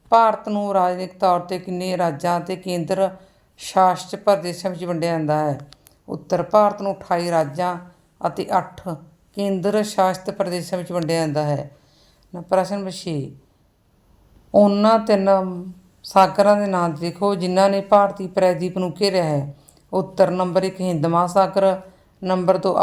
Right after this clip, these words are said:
ਅਰਬ ਮਹਾਸਾਗਰ, ਨੰਬਰ ਤਿੰਨ ਬੰਗਾਲ ਦੀ ਖਾੜੀ। ਖਾਲੀ ਥਾਵਾਂ ਭਰੋ। ਨੰਬਰ, ਨੰਬਰ ਇੱਕ, ਆਕਾਰ ਦੇ ਅਨੁਸਾਰ ਭਾਰਤ ਦਾ ਸਭ ਤੋਂ ਵੱਡਾ ਰਾਜ ਰਾਜਸਥਾਨ ਹੈ। ਨੰਬਰ ਦੋ, ਗੋਆ ਭਾਰਤ ਦਾ ਸਭ ਤੋਂ ਛੋਟਾ ਰਾਜ ਹੈ।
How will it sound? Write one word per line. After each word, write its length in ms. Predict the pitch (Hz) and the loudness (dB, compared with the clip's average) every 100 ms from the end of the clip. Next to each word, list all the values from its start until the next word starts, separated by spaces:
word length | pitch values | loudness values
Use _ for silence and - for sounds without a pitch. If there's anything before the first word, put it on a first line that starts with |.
| 165 | 4
ਅਰਬ 140 | 151 | 4
ਮਹਾਸਾਗਰ, 600 | 190 196 196 190 175 185 | 0 0 2 -2 -2 -4
ਨੰਬਰ 300 | 180 175 170 | -2 -4 -4
ਤਿੰਨ 220 | 170 175 | -6 -8
ਬੰਗਾਲ 340 | 170 165 165 147 | -6 0 0 0
ਦੀ 100 | 147 | -6
ਖਾੜੀ। 360 | 165 147 131 - _ _ _ _ _ | -2 -2 -2 -8 _ _ _ _ _
ਖਾਲੀ 300 | - 190 190 | 2 2 2
ਥਾਵਾਂ 240 | 185 180 | 0 -2
ਭਰੋ। 440 | 160 190 170 143 - _ _ - | 0 0 0 -4 -14 _ _ -10
ਨੰਬਰ, 460 | 190 185 175 165 - - 202 | -4 -4 -2 -4 -6 -14 -4
ਨੰਬਰ 280 | 196 180 | -2 0
ਇੱਕ, 360 | 185 180 175 147 - - 202 | -2 -4 -6 -6 -6 -8 -6
ਆਕਾਰ 460 | 202 202 202 208 | 2 6 6 4
ਦੇ 300 | 175 190 185 | 2 -4 -4
ਅਨੁਸਾਰ 460 | 190 185 185 175 180 | -4 -4 -2 0 0
ਭਾਰਤ 360 | - 202 196 | 2 2 2
ਦਾ 120 | 185 180 | -4 -6
ਸਭ 160 | 175 | -8
ਤੋਂ 180 | 175 196 | -6 -4
ਵੱਡਾ 260 | 180 175 175 | -2 -2 -2
ਰਾਜ 220 | 175 170 | -4 -4
ਰਾਜਸਥਾਨ 480 | 170 165 165 175 180 | -4 -4 -4 -4 -2
ਹੈ। 420 | 185 190 190 - _ _ _ _ _ _ _ _ _ _ _ _ _ - | 0 0 -2 -16 _ _ _ _ _ _ _ _ _ _ _ _ _ 0
ਨੰਬਰ 280 | 180 180 190 | 2 6 6
ਦੋ, 220 | 175 170 | 6 0
ਗੋਆ 380 | 156 185 190 190 | 0 4 6 4
ਭਾਰਤ 380 | 190 202 196 185 | 4 4 4 0
ਦਾ 120 | 185 | -4
ਸਭ 160 | 180 | -4
ਤੋਂ 180 | 165 185 | -6 -8
ਛੋਟਾ 340 | 185 170 190 185 | -6 0 2 4
ਰਾਜ 240 | 180 165 | 4 2
ਹੈ। 460 | 175 175 180 175 | 0 0 -2 -8